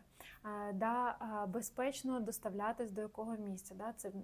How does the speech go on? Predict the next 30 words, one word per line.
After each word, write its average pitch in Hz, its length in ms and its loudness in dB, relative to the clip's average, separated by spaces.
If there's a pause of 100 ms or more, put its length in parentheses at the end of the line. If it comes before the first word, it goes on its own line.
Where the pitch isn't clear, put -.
(120)
може 214 260 0
бути 208 260 -6
відчуття 208 420 -4
безпеки, 202 640 -6
легкості, 220 720 0
яке 196 220 -10
стоїть 208 360 -6
за 202 100 -8
цією - 300 -8
маніфестацією. - 680 -12
Якщо - 280 2
ви 302 100 4
хочете - 440 0
наманіфестувати 233 920 -2
стосунки, - 880 0 (640)
то 233 220 6
що 277 280 0
стоїть 302 340 -2
за 277 100 -4
цими 240 300 -4
стосунками? - 640 -6
Яким 254 840 2
ви 233 320 2
хочете, 226 640 -6
якою 220 440 0
ви 220 280 2
хочете - 480 -10
бути 214 340 -6
в 196 100 -8
цю-, 208 200 -8